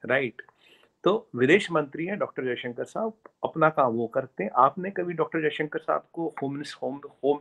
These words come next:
पे कोई सवाल या जवाब करते देखा? नहीं।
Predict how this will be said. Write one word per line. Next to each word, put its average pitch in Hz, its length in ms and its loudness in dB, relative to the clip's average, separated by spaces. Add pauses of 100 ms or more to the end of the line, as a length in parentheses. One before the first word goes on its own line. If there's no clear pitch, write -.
पे 156 60 -4
कोई 151 180 -2
सवाल 135 540 2
या 143 40 -2
जवाब 139 360 -2
करते 143 240 -4
देखा? 151 260 -8
नहीं। - 460 -12